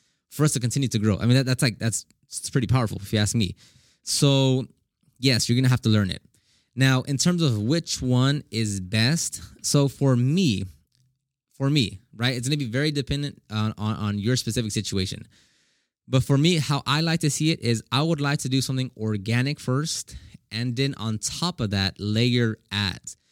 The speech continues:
Now, what I mean by layer, I mean, first, dominate organic, right? For us, like, for me specifically, I'm gonna talk about S E O. I've been talking about S E O for the last seven years. That, you know, that's, that's my main thing. So I would like to completely dominate, or at least, like, get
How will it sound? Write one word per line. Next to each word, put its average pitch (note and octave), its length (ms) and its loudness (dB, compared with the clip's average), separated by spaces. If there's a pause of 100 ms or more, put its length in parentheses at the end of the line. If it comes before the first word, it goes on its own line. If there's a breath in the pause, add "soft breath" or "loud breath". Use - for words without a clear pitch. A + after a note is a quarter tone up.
(320)
Now, A#2+ 360 2
what A#2+ 220 -2
I A#2+ 120 2
mean D3+ 180 0
by C3 140 0
layer, B2 340 2
I A#2+ 60 -4
mean, C3 280 2 (1040)
first, F3+ 560 -2 (240)
dominate C3+ 560 2
organic, A2 640 -4 (460)
right? A2+ 280 0
For - 220 -4
us, C#3+ 180 2
like, A2 160 0
for A#2+ 120 0
me C3+ 120 6
specifically, C#3 520 0
I'm A#2+ 60 0
gonna B2+ 120 4
talk B2 120 4
about G#2+ 120 -2
S - 160 0
E G#2+ 80 2
O. G2 80 -2
I've G2+ 80 -6
been A2 120 -2
talking A#2+ 220 -4
about A2 140 -4
S - 180 -4
E G2+ 60 2
O F#2+ 60 2
for F#2+ 100 -6
the F#2+ 60 -2
last F2+ 180 0
seven F#2+ 220 0
years. - 260 -8 (520 loud breath)
That, A#2+ 180 -4
you C3 100 0
know, A2 100 2
that's, A2 220 0
that's A#2+ 180 0
my A#2 100 2
main G#2 180 2
thing. F#2+ 200 -4 (540 soft breath)
So - 260 0
I C3+ 100 2
would E3+ 160 0
like D3+ 240 -2
to A#2 240 0
completely C3 400 0
dominate, A2 580 0
or C#3 120 0
at C#3 80 0
least, D#3 160 0
like, A2+ 260 -4 (140)
get C3 220 -2